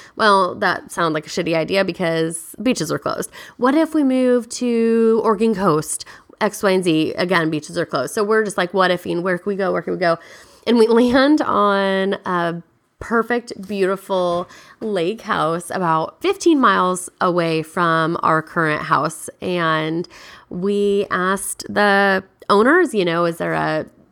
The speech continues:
long-term lease discount we can get?" And they said, "Yes, absolutely." And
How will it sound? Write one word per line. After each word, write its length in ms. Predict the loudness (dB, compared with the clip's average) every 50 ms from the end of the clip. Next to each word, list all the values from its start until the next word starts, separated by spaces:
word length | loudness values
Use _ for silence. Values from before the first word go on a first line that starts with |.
| _ _ -10
long-term 880 | -2 2 4 4 4 4 2 -2 -6 -4 -4 -2 -2 0 -2 -2 -4 -8 _
lease 380 | -10 -6 -4 -4 -4 -4 -6 -8 -12 -10 -4
discount 400 | -2 -2 -2 -4 -6 -6 -4 -2
we 60 | -2
can 100 | -2 -2
get?" 220 | 0 0 0 0 0
And 100 | 0 -2
they 40 | -4
said, 220 | -6 -8 -6 -2
"Yes, 200 | -2 -2 -2 -4
absolutely." 760 | -8 -6 -6 -4 -2 0 0 0 0 0 0 0 -2 -2 -2 -2 -2 -2
And 440 | 0 -2 -2 -2 -2 -2 -2 -4